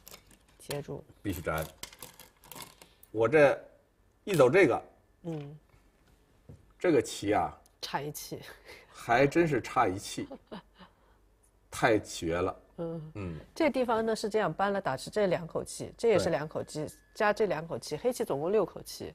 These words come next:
Speaker 2: 对。
Speaker 1: 那么这是两口气，再
Speaker 2: 这等于是这样吧，
Speaker 1: 打吃粘上。
Speaker 2: 先
Speaker 1: 啊。
Speaker 2: 就等于这样，是吧？
Speaker 1: 就，就等于
Speaker 2: 等于这样。
Speaker 1: 看成这样。
Speaker 2: 看成这样。
Speaker 1: 啊，一二三，呃，
Speaker 2: 四，
Speaker 1: 三四五，
Speaker 2: 不，三，哎，对。
Speaker 1: 啊，三四五，五口气。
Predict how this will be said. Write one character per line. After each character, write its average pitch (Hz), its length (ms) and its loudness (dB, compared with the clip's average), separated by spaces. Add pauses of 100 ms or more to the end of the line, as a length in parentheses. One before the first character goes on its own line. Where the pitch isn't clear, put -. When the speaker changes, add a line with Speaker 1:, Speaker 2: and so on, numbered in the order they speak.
(200)
Speaker 2:
对。 101 200 -2 (120)
Speaker 1:
那 202 80 -4
么 214 100 0
这 302 220 0
是 - 120 -2
两 156 180 0
口 143 120 -2
气， 170 140 -4
再 170 160 0
Speaker 2:
这 175 180 8
等 135 140 8
于 180 80 8
是 196 60 4
这 226 100 8
样 180 140 8
吧， - 20 4
Speaker 1:
打 180 60 2
吃 175 100 2
粘 - 20 6
上。 - 0 -
Speaker 2:
先 170 460 4
Speaker 1:
啊。 156 340 -6
Speaker 2:
就 147 140 6
等 127 180 4
于 117 60 2
这 175 100 4
样， - 140 2 (500)
是 - 80 -4
吧？ 185 60 0
Speaker 1:
就， 190 140 2
就 196 200 -2
等 175 100 2
于 - 20 2
Speaker 2:
等 - 20 2
于 - 40 -2
这 135 40 2
样。 - 100 -2
Speaker 1:
看 202 160 -4
成 170 140 -2
这 170 120 -4
样。 135 160 -2
Speaker 2:
看 110 140 -6
成 95 100 -6
这 104 60 -4
样。 92 100 -6 (240)
Speaker 1:
啊， 156 220 -6 (120)
一 202 260 -2
二 202 340 2 (800)
三， 185 380 -4 (300)
呃， 180 100 -4
Speaker 2:
四， 139 140 2
Speaker 1:
三 202 260 6
四 160 140 6
五， - 20 12
Speaker 2:
不， 165 440 6
三， - 20 -
哎， 101 280 -6
对。 165 120 -6
Speaker 1:
啊， 156 100 -8
三 180 240 -4
四 165 180 -6
五， - 320 -10 (380)
五 156 140 -12
口 - 160 -10
气。 - 260 -14